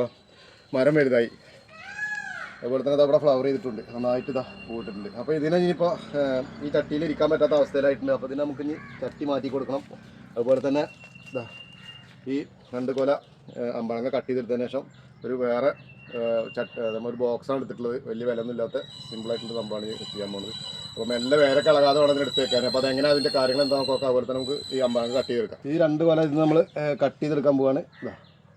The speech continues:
അപ്പോൾ ആദ്യമായിട്ട് ഇതിനെ, ആ, അമ്പഴങ്ങ നമ്മൾ കട്ട് ചെയ്തെടുക്കുകയാണ്. അതിന് ശേഷം വേണം, ഏ, ഗ്രോ-, ഈ ചട്ടി മാറ്റി കൊടുക്കാൻ. അപ്പോൾ അതിൻ്റെ പ-, പരിപാടികളാണ് ഇന്ന്. ആ,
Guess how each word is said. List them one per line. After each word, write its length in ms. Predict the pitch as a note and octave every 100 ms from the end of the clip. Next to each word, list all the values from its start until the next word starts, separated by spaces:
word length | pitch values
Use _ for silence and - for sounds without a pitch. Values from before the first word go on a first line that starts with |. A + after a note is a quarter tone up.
| _ _ _ _ - - - _ _ _ _ _ _ _ _ _ _
അപ്പോൾ 160 | - C3
ആദ്യമായിട്ട് 400 | C3 C#3+ D#3 D3+ F#3 - - - - B2+
ഇതിനെ, 180 | C3 C#3+ _ _ - - _ -
ആ, 40 | C#3 - B2+
അമ്പഴങ്ങ 260 | B2 B2+ C#3
നമ്മൾ 160 | C#3+ D3
കട്ട് 160 | B2+ -
ചെയ്തെടുക്കുകയാണ്. 420 | C3 A2+ A2 A#2 - - - - - - -
അതിന് 160 | A2 C3
ശേഷം 160 | B2 C3
വേണം, 160 | B2+ C3+ - -
ഏ, 140 | A#2 A2
ഗ്രോ-, 200 | A2+ A#2 A#2+
ഈ 40 | A#2 A#2 -
ചട്ടി 200 | A#2 - B2
മാറ്റി 200 | A2+ A2
കൊടുക്കാൻ. 240 | G#2+ G#2+ A2+ - -
അപ്പോൾ 140 | G2
അതിൻ്റെ 180 | G#2 G#2+ -
പ-, 100 | A2+ G#2
പരിപാടികളാണ് 480 | G#2 G2+ G2 A2 G#2+
ഇന്ന്. 120 | G2+ B2+ - - - - - - - _ - - -
ആ, 60 | -